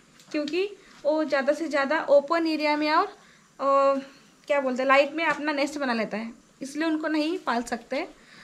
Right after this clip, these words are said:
और एक एपिस सेरेना इंडिका, उसको पाल सकते हैं।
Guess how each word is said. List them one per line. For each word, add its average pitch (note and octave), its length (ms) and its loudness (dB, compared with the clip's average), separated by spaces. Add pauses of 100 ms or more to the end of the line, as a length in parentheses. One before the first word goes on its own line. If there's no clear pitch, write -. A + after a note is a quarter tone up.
(220)
और D4+ 120 4
एक E4+ 140 -2
एपिस C#4+ 340 -2
सेरेना D#4 200 0
इंडिका, B3+ 440 -2 (260)
उसको F#4 260 -4
पाल C4+ 240 0
सकते A3+ 300 -8
हैं। - 80 -10